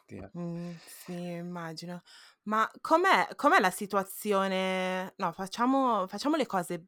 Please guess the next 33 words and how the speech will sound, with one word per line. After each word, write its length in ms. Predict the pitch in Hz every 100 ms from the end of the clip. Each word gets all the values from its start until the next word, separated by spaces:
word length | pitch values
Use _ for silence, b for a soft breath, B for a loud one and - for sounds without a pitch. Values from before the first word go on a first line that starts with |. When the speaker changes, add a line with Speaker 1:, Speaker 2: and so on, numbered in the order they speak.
| _
Speaker 2:
bene. 320 | 160 143 139 113
Speaker 1:
Sì. 160 | 247
Speaker 2:
<laughs> 500 | 320 311 277 - -
Vuoi 200 | - 254
spiegarci 540 | 302 - 254 226 240 247
un 100 | 220
po' 160 | 214
chi 180 | 220 214
sei 300 | 196 185 185
per 120 | 190 190
le 80 |
persone 400 | 180 175 - 190
che, 280 | 185 180 170 -
ehm, 500 | 170 170 165 160 156
magari 300 | 185 175 180
non 180 | 180
ti 120 | 180 180
conoscono? 580 | 175 156 165 - 170
Siamo 220 | 170 165 170
sicuri 340 | 180 - 180
che 120 | 180
ti 120 | 156 156
conosceranno 800 | 156 151 - 156 151 151 156 -
in, 220 | 160 160 - _
in 180 | 170 170
tanti, 540 | 160 139 147 147 170
però, 240 | 175 165 160 B B B -
ehm, 240 | 165 165
se 180 | 170 185
vuoi 260 | 170 175 190
magari 340 | 185 170 175
dare 300 | 170 165 165
una 600 | 165 170 165 156 151 143